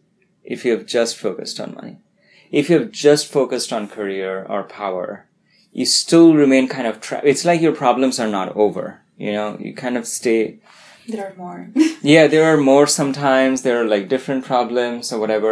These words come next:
Speaker 1: I mean, I think rich and powerful people have different problems than, like, you know, p-, uh, poor people.
Speaker 2: Oh, yeah.
Speaker 1: Um, but there are still problems. And so as long as there are still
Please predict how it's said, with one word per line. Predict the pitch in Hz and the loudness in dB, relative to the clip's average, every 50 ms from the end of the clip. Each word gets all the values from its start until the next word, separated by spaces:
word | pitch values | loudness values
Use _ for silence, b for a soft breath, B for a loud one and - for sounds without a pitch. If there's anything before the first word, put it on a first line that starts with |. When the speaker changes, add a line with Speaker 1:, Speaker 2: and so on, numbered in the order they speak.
| 110 - - | 0 0 2
Speaker 1:
I | 143 | 2
mean, | 147 151 139 | 4 4 4
I | 127 131 | 2 2
think | 135 160 151 131 120 | 0 0 -2 0 0
rich | 123 135 131 - | 0 -2 -2 -2
and | 151 139 135 | -4 -4 -4
powerful | 127 127 117 113 117 113 - 127 117 104 | -4 -2 -2 -2 -2 -2 -4 -6 -6 -6
people | - - 117 110 - 110 104 95 98 101 - _ _ _ _ _ _ _ _ _ _ _ - | -6 -6 -6 -2 0 0 0 0 -2 -6 -12 _ _ _ _ _ _ _ _ _ _ _ -6
have | 127 113 101 101 - 156 | -6 -6 -6 -4 0 0
different | 151 151 - 131 113 104 104 - | 0 0 0 -2 -4 -4 -4 -8
problems | 98 80 - - - - - - - - - - - - _ _ _ - 101 90 - | -10 -10 -8 -8 -8 -8 -8 -8 -8 -8 -6 -8 -8 -12 _ _ _ -20 -10 -4 -2
than, | 110 104 101 98 95 | 0 0 -2 -4 -6
like, | 90 92 87 87 - _ - - | -8 -10 -10 -12 -14 _ -20 -16
you | 87 | -14
know, | 90 87 87 90 _ _ _ _ _ _ _ _ _ _ _ _ _ _ _ _ _ _ | -14 -14 -16 -18 _ _ _ _ _ _ _ _ _ _ _ _ _ _ _ _ _ _
p-, | - - - - - | -20 -20 -20 -10 -4
uh, | 123 113 104 | -4 -4 -4
poor | - - 117 113 107 101 | -4 -2 2 2 2 2
people. | 95 117 113 110 - 104 104 101 - - _ _ _ _ - | 0 -2 -4 -4 -4 -6 -8 -8 -10 -14 _ _ _ _ -10
Speaker 2:
Oh, | 220 214 196 | -8 -8 -8
yeah. | 175 170 - - _ _ - - 127 123 | -10 -14 -18 -20 _ _ -6 -2 0 2
Speaker 1:
Um, | 117 117 113 113 110 107 110 110 104 92 90 110 | 4 4 4 2 2 0 -4 -8 -12 -14 -6 -4
but | 123 117 | -4 -2
there | 104 127 123 | 0 0 -2
are | 123 - - | -2 -2 -2
still | - 151 143 139 | 0 0 0 0
problems. | - 151 139 143 139 120 113 107 104 - - - - - b b b b b b b b | 0 0 0 0 2 2 0 -2 -2 -4 -8 -10 -10 -10 b b b b b b b b
And | - 139 139 151 | 0 0 2 2
so | 151 - - 208 180 165 156 | 0 2 4 6 6 6 6
as | - 131 131 147 170 170 | 4 4 2 0 0 0
long | 208 214 202 | -2 -2 -2
as | 202 190 160 | -2 -4 -2
there | 139 156 151 151 156 | 0 2 2 2 2
are | 156 151 | 0 -2
still | - 147 127 | -4 -4 -6